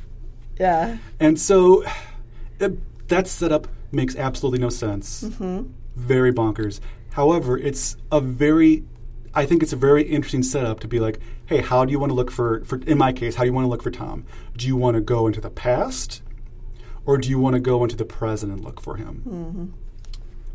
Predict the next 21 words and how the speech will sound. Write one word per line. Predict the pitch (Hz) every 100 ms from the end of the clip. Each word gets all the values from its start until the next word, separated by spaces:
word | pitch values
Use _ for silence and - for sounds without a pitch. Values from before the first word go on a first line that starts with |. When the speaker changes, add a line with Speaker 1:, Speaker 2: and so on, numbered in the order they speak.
| - - - - -
Speaker 2:
And | 143 135
then | 139 131
from | - 139 131
there, | 135 131 127
it's, | 131 123 - - - - - - -
that's | 135 -
how | 135 123
the, | 120 131 117 113 110
um, | 117 110 107 107 - -
the |
book | 123 131 120
branches | 120 113 110 113 -
out. | - - - - - - - - - -
So | 160
did | 131
you |
Speaker 1:
Yeah. | 131
Speaker 2:
have | 139
a |
similar | 131 127 127
setup? | 135 139